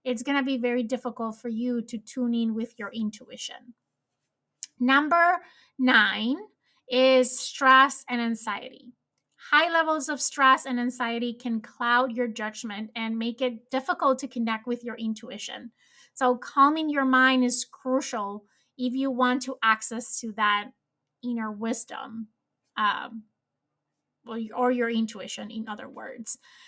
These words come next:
I don't know about you, but I mentioned to you, I am more of a logical,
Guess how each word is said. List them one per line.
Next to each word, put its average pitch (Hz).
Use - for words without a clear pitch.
I 277
don't 320
know 285
about 247
you, 262
but 233
I 240
mentioned 262
to -
you, 247
I 247
am 254
more 262
of 240
a 226
logical, 247